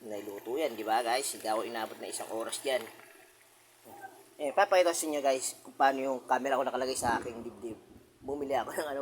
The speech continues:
pang vlog. Yan, guys. Ayan, oh. Nakalagay sa dibdib ko yung camera. Ayan, oh. Punta nyo, guys.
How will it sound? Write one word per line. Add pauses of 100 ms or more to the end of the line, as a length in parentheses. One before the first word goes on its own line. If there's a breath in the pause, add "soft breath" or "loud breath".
pang
vlog.
Yan,
guys.
Ayan,
oh. (840)
Nakalagay
sa
dibdib
ko
yung
camera. (1000)
Ayan,
oh. (1400)
Punta
nyo,
guys.